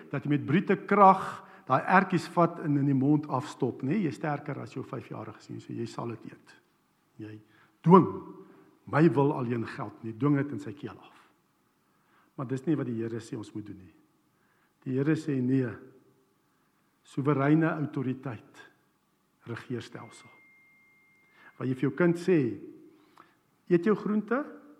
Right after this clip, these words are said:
as jy jou groente eet, wag daar roomys na die tyd." As jy, waar's Nina?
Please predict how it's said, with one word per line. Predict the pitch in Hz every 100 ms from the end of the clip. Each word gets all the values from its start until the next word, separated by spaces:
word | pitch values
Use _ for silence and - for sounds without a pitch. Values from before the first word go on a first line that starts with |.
| _ _ _ _ _ _
as | - 143
jy |
jou | 139
groente | - 254 247
eet, | 175 151 208 - - - - -
wag | 113 120 127
daar | 131 127
roomys | 135 147 131 101 - - - -
na | 135 117 107
die | 104
tyd." | - - _ _ _ _ _ _ _ _ _ _ _ _
As | 131 123
jy, | 147 127
waar's | 113 127 127
Nina? | 131 123 -